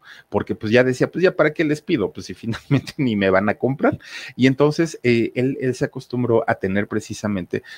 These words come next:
sus zapatitos todos, eh, remendados, todos rotos, porque sus papás, pues, definitivamente no. Eso sí,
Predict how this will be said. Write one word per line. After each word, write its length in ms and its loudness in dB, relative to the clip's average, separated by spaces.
sus 400 -2
zapatitos 600 -2
todos, 440 2
eh, 400 4
remendados, 580 0
todos 260 -2
rotos, 380 -4
porque 240 0
sus 180 -12
papás, 480 -2
pues, 340 -20
definitivamente 920 -6
no. 180 0
Eso 400 2
sí, 260 2